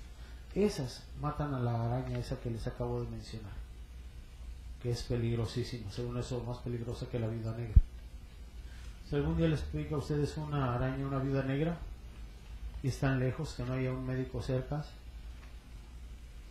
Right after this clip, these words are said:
agárrenle y cómansela. Eso les va a salvar la vida.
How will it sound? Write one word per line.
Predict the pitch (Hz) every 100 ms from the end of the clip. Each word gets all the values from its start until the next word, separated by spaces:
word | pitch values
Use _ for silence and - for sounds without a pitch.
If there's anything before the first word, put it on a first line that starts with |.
| -
agárrenle | 123 123 151 156 139
y |
cómansela. | 135 127 117 80 - - - - - - - - - - - - - - - - - -
Eso | 135 156
les | 139 123
va | 127
a |
salvar | - 123 123 123
la |
vida. | 117 117 113